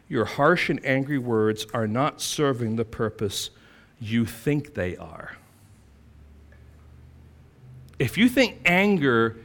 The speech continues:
is a tool to bring reconciliation, you're missing the point.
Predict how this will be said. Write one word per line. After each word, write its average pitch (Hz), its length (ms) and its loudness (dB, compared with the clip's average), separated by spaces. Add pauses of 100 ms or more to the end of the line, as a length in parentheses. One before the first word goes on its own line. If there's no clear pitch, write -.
(120)
is 135 200 0
a 127 100 2
tool 127 720 2 (240)
to 139 120 2
bring 143 340 0
reconciliation, 117 1200 0 (760)
you're 156 200 8
missing 127 640 4
the 98 80 -2
point. 131 480 -4